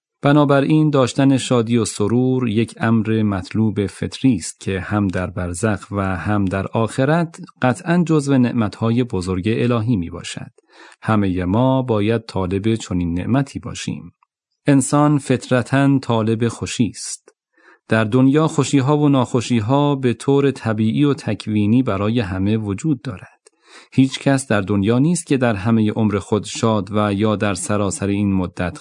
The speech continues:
غمگین باشد. هر کسی کمابیش غم‌ها و شادی‌هایی دارد.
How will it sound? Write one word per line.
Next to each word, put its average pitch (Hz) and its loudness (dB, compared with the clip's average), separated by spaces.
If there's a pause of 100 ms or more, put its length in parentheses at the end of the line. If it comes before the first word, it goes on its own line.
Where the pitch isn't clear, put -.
غمگین 90 -2
باشد. - -12 (640)
هر 87 -4
کسی 120 0
کمابیش 104 -2
غم‌ها 92 0
و 143 0
شادی‌هایی 85 -4
دارد. - -12